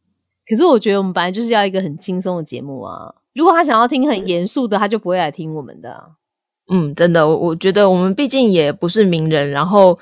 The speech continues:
Speaker 2: 生命中或许没有什么波涛汹涌的人生经验可以跟大家很精彩的分享，但是我觉得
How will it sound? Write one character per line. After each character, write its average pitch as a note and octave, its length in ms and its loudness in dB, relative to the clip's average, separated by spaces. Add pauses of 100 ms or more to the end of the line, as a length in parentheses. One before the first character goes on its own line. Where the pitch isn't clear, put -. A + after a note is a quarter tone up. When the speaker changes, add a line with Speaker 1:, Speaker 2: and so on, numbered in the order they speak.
Speaker 2:
生 C4+ 180 2
命 C4 160 0
中 A3 160 2
或 A#3+ 160 6
许 F3 220 -2
没 D3+ 140 -4
有 F3+ 100 2
什 F3 160 -4
么 B2 100 -8
波 G3 200 0
涛 G3+ 120 4
汹 G#3 200 -2
涌 D3+ 180 -2
的 B2+ 220 -6
人 E3 200 -2
生 G3 220 2
经 F3+ 200 -4
验 E3+ 180 0
可 D#3+ 120 -6
以 D#3 140 0
跟 D#3+ 180 -4
大 D#3+ 140 2
家 D3+ 460 -2 (240)
很 F3+ 120 2
精 B3+ 200 0
彩 G#3+ 120 -2
的 D3+ 120 -4
分 D#3+ 240 -4
享， C3+ 320 -6
但 A3+ 120 2
是 A#3+ 140 0
我 F3 160 2
觉 D3 180 -4
得 D3+ 240 -2